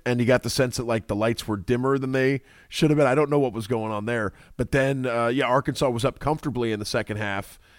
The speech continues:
and Lipscomb stormed back and very nearly, uh, forced overtime, which would have been, uh, yeah, I mean, it, it's, it's, uh, you know, I think people thought Arkansas might have an easier time with this non-conference schedule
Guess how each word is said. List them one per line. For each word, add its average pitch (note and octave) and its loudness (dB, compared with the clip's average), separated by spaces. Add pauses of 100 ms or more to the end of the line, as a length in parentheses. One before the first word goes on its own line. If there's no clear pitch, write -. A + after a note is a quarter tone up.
(200)
and A2+ -4
Lipscomb A2+ -6
stormed A2+ -4
back A2 -2
and G#2 -6
very G#2+ -2
nearly, G#2 -6 (240)
uh, G2 -4
forced G#2 -6
overtime, G2 -4
which E2+ -10
would G2+ -4
have D2+ -8
been, F2+ -8 (400)
uh, F2+ -6
yeah, G2 -2
I - -4
mean, F#2 -8
it, E2+ -12
it's, - -10
it's, G2+ -8
uh, F#2 -4 (480)
you A#2+ -10
know, A2 -6
I G#2 -6
think D3 -4
people C#3 2
thought C#3 2
Arkansas C3 0
might A2+ -2
have A2+ -2
an G#2 -6
easier G#2 -6
time G#2+ -4
with F#2 -8
this G2 -6
non-conference G#2 -6
schedule E2+ -8